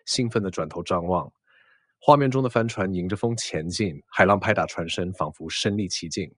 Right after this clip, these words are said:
这不是游戏现场，而是台南市西门实验小学的一堂海洋教育课。背后的设计者是台南应用科技大学多媒体动画系副教授谢明才。走进他的研究室，映入眼帘的是琳琅满目的装置，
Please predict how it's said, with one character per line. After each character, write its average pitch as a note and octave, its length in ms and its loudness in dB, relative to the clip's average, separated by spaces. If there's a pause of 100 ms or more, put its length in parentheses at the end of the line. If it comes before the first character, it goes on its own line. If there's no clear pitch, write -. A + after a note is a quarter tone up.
(880)
这 E3+ 100 6
不 D#3 100 2
是 D3 360 4
游 F#2+ 160 2
戏 A2+ 120 0
现 G2+ 180 0
场， - 300 -10 (100)
而 F#2 80 -4
是 G2+ 120 -4
台 - 200 -2
南 F2+ 120 0
市 G2+ 140 0
西 - 160 0
门 F#2+ 140 0
实 F2+ 180 -2
验 G2+ 120 0
小 F2 200 -2
学 E2+ 160 -6
的 E2 100 -6
一 F2 120 -6
堂 E2 260 -6
海 - 200 -4
洋 D#2 200 -6
教 E2+ 180 0
育 D#2 100 -8
课。 - 320 -6 (580)
背 D3 120 8
后 C#3+ 100 6
的 A#2 80 4
设 B2 200 2
计 A2+ 140 0
者 - 280 -6 (360)
是 - 140 -6
台 - 200 0
南 G2 160 0
应 A2 100 -2
用 A2+ 140 2
科 A2 140 -4
技 A2 120 -2
大 G#2 200 2
学 E2 260 -6
多 G2 160 -2
媒 F#2+ 120 0
体 - 120 -8
动 F#2 180 -2
画 F#2 160 0
系 F#2 160 -6
副 - 160 -10
教 F#2 180 0
授 E2 220 -4
谢 - 240 0
明 D2 200 -10
才。 - 200 -12 (840)
走 G2+ 140 2
进 A#2 100 2
他 C#3 120 4
的 C3+ 80 4
研 G2+ 160 2
究 A2 120 4
室， F#2 380 -4
映 A2 160 0
入 A2+ 140 2
眼 F2 220 0
帘 D#2+ 200 -6
的 E2 120 -4
是 F2 300 -2
琳 F2+ 240 -2
琅 A#2 140 2
满 G2 240 -2
目 G2+ 220 0
的 F2 100 -4
装 F2 260 -4
置， D#2+ 220 -8